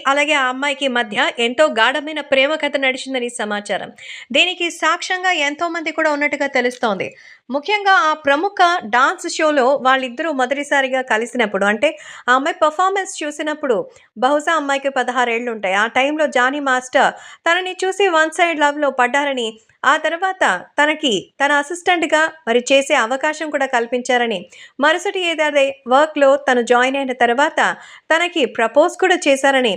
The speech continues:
ఆ టైంలో తను బలవంతం చేశారో లేదా ఇద్దరు అంగీకరించుకున్నారో కానీ, అప్పటికి నేము ఫేము రావడంతో జానీ మాస్టర్ అలాగే ఆ అమ్మాయి ఇద్దరు కూడా ఒకటైనట్టుగా తెలుస్తోంది. ఎంతగా అంటే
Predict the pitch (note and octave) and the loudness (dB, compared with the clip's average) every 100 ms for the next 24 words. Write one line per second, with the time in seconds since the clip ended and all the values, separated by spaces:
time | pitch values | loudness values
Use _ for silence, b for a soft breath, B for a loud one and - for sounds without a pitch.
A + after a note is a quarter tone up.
0 | B B B B3+ E4 F4+ E4+ F4+ F4 E4 | B B B 4 4 2 -2 -2 -6 -6
1 | E4 D4+ B3+ G#3 G3+ B3+ D4+ D4+ D4 C#4 | -2 -2 0 0 0 0 -2 -2 -2 0
2 | B3 C4 A#3 A#3 A3 B3+ D#4+ E4+ E4 B3 | 0 0 0 -2 0 0 2 0 -2 -2
3 | A#3+ D#4 C#4+ A3+ D4 D4+ E4 D4+ D4+ D4 | 0 2 2 2 -2 -2 -2 -2 -4 0
4 | C4+ B3+ B3+ A#3+ B3 F#3+ B B B C#4+ | 2 2 2 0 0 -4 B B B 0
5 | D4+ G#4 F#4+ F#4+ D#4 D#4 F4 F4 F4 D4+ | 2 -2 0 -4 -2 -2 -4 -6 -2 0
6 | D4+ C4+ A#3+ C4 C#4+ C#4 C4+ D#4+ - B3 | 0 0 2 2 2 -2 0 0 2 2
7 | B3 B3+ A#3+ C4 C4 A#3+ A#3+ - B3+ C4 | 2 0 0 0 0 2 2 2 0 2
8 | B3+ F3 B B B C#4+ D#4 C#4 D4 F#4+ | 0 -2 B B B 4 4 2 -2 0
9 | G4 F4+ C4 B3+ E4 D#4+ D4+ C#4+ G3 G#3 | -4 -4 -6 -4 -4 0 2 2 0 -2
10 | D#4 E4+ E4+ E4 D#4 D#4 C#4+ C#4 C#4 C4 | 0 0 0 -2 -2 0 -2 -2 0 2
11 | G#3 - b b - C4 D4 G4 G4 F#4+ | 0 -6 b b 0 0 2 0 2 -2
12 | E4 D#4 | 2 4